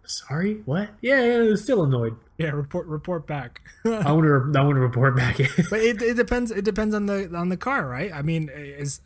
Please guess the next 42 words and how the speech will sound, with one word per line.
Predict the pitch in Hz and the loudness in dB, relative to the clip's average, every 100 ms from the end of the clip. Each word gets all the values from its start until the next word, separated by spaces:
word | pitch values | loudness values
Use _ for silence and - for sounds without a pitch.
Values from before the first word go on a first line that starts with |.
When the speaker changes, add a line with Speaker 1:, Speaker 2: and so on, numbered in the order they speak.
| - | -10
Speaker 2:
is | 156 | -4
it | 165 | 0
a | 165 | 2
little | 175 156 | 2 2
worse | 156 175 - | 2 2 0
to | 165 | 0
do | 160 | 0
that | 170 170 160 | 2 0 -2
with, | 151 | -4
say, | - 160 | -2 -2
like, | 156 151 147 | -2 -4 -4
uh, | 147 139 131 131 _ _ _ _ _ _ | -4 -4 -6 -10 _ _ _ _ _ _
like, | 147 | -4
an | 143 | -2
A | 139 | -2
eight | 156 170 147 160 180 - 175 | 0 0 0 0 -2 -4 -4
or | 165 | -2
something? | - 185 185 208 240 - - _ _ | 0 -2 -2 -4 -6 -12 -20 _ _
Speaker 1:
Well, | 175 196 | 4 6
it | 175 | 6
depends. | 170 - - 233 202 117 - - | 4 0 -4 -2 0 -2 -6 -10
So | - 156 | 0 2
this | 156 165 | 4 2
is, | 185 | 0
so | 180 | 2
this | 196 214 | 2 2
is | |
the | 185 | 0
thing | - 147 | 0 0
also. | 185 190 139 123 - | 0 2 2 0 0
Um, | 139 135 127 143 - | 0 0 0 -2 -2
some | 202 202 | -2 2
people | 208 196 | 0 0
might | 156 160 160 | 0 0 0
not | 143 | 0
be | 139 | 0
aware, | 139 139 151 143 139 - - - | 2 2 2 0 -4 -14 -6 2
there | 156 151 | 4 6
are | 175 185 | 6 4
dealerships | 156 151 139 151 139 | 6 4 4 2 0
for | 143 | -4
cars, | - 131 123 123 120 | -2 0 2 2 0